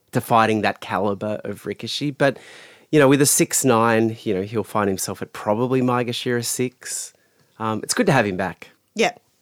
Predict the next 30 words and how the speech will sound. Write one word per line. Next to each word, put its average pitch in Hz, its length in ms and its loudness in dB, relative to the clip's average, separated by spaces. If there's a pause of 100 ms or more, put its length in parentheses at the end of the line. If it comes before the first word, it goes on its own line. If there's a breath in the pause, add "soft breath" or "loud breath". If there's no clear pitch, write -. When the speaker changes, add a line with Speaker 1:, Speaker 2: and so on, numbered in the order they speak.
(160)
Speaker 2:
I 190 180 0
enjoyed 156 360 -4
watching 156 320 -8
him 170 220 -6 (340)
go 185 340 0
around. 226 640 2
The - 280 -2
other 247 320 4
Maegashira 233 580 4
four, 180 460 0 (460 loud breath)
it 190 200 -2
was 185 280 -2 (180)
Takayasu. 170 720 -4
Now, 196 160 0
we've 214 100 0
talked 269 220 0
about 254 160 2
him, 214 260 0 (460 loud breath)
uh, 190 260 0 (120)
quite 214 500 0
a 214 80 0
bit, - 720 -4 (100)
uh, 180 240 -6
already. 180 540 0
He 175 160 -8
did 175 240 -6 (120)
fantastic, 240 840 0
but 196 120 -2
he 180 60 -4
couldn't 180 380 -6